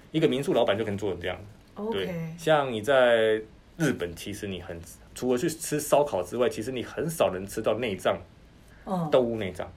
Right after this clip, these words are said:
Speaker 2: 对。
Speaker 1: 对。但是这样我们去飞驼高原的时候，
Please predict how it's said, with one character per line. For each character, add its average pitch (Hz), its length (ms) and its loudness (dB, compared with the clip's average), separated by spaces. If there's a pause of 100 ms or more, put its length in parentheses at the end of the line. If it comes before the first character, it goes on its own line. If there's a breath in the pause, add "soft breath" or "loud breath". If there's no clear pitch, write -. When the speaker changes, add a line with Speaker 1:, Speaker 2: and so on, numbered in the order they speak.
(140)
Speaker 2:
对。 170 340 -8
Speaker 1:
对。 - 160 -8 (400 loud breath)
但 170 100 0
是 156 320 0 (220)
这 156 100 2
样 135 240 2
我 117 60 -10
们 104 160 -4
去 120 460 -4 (500)
飞 151 120 2
驼 107 120 2
高 113 160 2
原 98 100 0
的 87 100 -8
时 85 140 -8
候， 87 180 -4